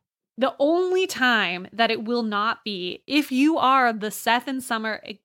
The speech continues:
exception, here's what I would like you to see in your relationship.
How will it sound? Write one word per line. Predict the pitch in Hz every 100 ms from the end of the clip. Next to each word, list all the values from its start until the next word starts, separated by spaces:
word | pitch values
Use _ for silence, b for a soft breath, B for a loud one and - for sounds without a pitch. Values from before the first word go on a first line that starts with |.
| -
exception, | 240 220 - 381 - - 196 - 202 b b b _ _
here's | - 466 -
what | 349
I | 302
would | 294 233
like | 220 208
you | 220
to | 190
see | 208 202 190
in | 196
your | 190
relationship. | 185 - - - - - -